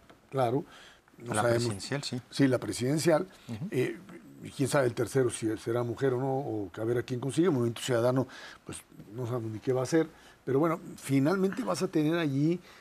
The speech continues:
Speaker 1: una contienda en donde el tema de género sin duda está presente,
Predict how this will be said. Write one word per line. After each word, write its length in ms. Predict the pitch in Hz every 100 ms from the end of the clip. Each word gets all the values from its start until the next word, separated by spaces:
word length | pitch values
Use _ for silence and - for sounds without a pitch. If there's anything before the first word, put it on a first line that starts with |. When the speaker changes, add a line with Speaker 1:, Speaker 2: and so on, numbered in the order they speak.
| - -
Speaker 1:
una 240 | 139 165
contienda 680 | 156 135 113 135 135 156 156
en 160 | 117 113
donde 480 | 110 110 113 110 -
el 140 | 113
tema 240 | - 202
de 60 | 165
género 360 | - 151 151 127
sin 280 | - 117
duda 180 | 110 151
está 200 | 165 151
presente, 580 | 139 117 - 104 95 156